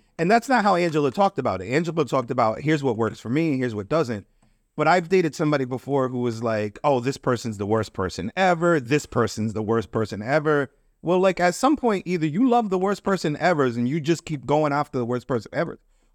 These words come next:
or maybe, maybe you're part of the problem, right? Like, maybe that's worth considering. Maybe it's a red flag for some of you guys.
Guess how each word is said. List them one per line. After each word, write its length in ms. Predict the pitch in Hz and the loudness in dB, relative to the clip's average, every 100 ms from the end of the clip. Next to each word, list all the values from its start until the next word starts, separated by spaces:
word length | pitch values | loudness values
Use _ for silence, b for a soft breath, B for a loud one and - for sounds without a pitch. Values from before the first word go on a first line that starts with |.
| _ | _
or 260 | 202 285 214 | 2 4 4
maybe, 420 | 160 214 247 233 | 4 2 2 2
maybe 300 | 202 220 247 | 2 2 2
you're 300 | 220 190 233 | 2 4 2
part 280 | - 226 220 | 4 2 2
of 80 | |
the 80 | 196 | -2
problem, 460 | 180 226 240 117 98 | 0 2 2 -2 -2
right? 160 | 139 180 | 0 2
Like, 260 | 156 135 | 0 0
maybe 300 | 139 151 185 | -2 0 0
that's 240 | 170 170 - | 0 -2 0
worth 240 | 170 160 | -2 0
considering. 540 | 135 117 196 139 90 - _ _ _ - | -4 -2 0 -2 -4 -12 _ _ _ -4
Maybe 340 | 135 165 208 | 2 2 2
it's 140 | 185 | 0
a 60 | 170 | 2
red 200 | 175 175 | 2 2
flag 300 | - 180 190 | 2 2 2
for 140 | - | -4
some 160 | 139 131 | -2 -2
of 100 | 117 | 0
you 80 | 120 | -2
guys. 300 | 113 104 | 0 -2